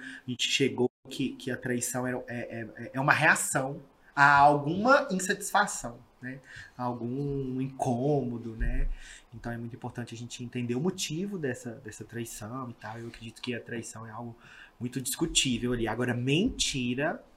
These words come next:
pra mim, é indiscutível, assim. E eu já passei por relações que, que, que tiveram mentiras, assim, que eu descobri as mentiras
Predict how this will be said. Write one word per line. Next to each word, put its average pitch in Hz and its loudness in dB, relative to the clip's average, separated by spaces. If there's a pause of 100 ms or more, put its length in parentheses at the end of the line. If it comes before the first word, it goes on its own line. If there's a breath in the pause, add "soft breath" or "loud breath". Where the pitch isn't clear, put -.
(760)
pra 117 -10
mim, 120 -12
é 123 -8
indiscutível, 120 -8
assim. - -16 (520 loud breath)
E 123 2
eu 123 4
já 139 2
passei 139 2
por 151 0
relações 147 2 (640 loud breath)
que, 131 2
que, 127 -2
que 123 -6
tiveram 143 4
mentiras, 143 0
assim, 131 -8
que 135 -6
eu 123 0
descobri 127 0
as 160 0
mentiras 135 -6